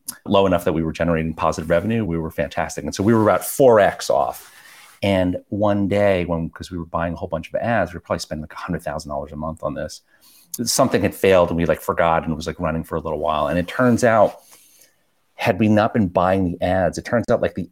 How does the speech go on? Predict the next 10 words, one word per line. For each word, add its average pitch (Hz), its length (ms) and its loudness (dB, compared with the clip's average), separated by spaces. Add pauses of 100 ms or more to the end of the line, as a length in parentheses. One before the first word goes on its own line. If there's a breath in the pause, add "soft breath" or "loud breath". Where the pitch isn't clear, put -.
actual - 480 -8
organic 87 920 -2 (100)
behavior 95 800 -2
of 87 240 -4
consumers 98 600 -6
was 87 140 -6
so - 320 2
far 95 320 2
off 85 220 0
that 82 260 0